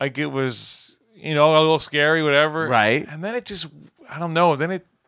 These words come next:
Speaker 1: it tried
Speaker 2: They
Speaker 1: to
Speaker 2: did
Speaker 1: be
Speaker 2: a hard left.
Speaker 1: a hard left to be funny.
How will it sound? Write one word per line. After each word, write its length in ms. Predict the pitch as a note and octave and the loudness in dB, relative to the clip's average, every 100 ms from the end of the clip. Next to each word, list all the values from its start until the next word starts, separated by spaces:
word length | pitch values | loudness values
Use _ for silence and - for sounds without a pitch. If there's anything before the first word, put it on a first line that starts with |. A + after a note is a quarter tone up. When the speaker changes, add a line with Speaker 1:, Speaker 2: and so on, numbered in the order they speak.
| _ _ | _ _
Speaker 1:
it 120 | - | -16
tried 180 | - D#3 | -8 0
Speaker 2:
They 100 | D#3+ | 2
Speaker 1:
to 40 | |
Speaker 2:
did 100 | F#3+ A#2+ | 4 4
Speaker 1:
be 40 | |
Speaker 2:
a 140 | F2 | 4
hard 460 | D#2+ - D3+ F3 B2+ | 0 2 4 4 4
left. 340 | C3 A#2 E2+ A#2 | 2 2 0 -8
Speaker 1:
a 40 | |
hard 340 | A#2+ E3+ F#3+ | 2 4 4
left 240 | D#3+ E3+ E3+ | 4 2 2
to 80 | C#3 | -6
be 100 | B2 | -8
funny. 680 | - C#3+ D#3+ G#3+ B3 A3 | -2 0 0 -2 -6 -12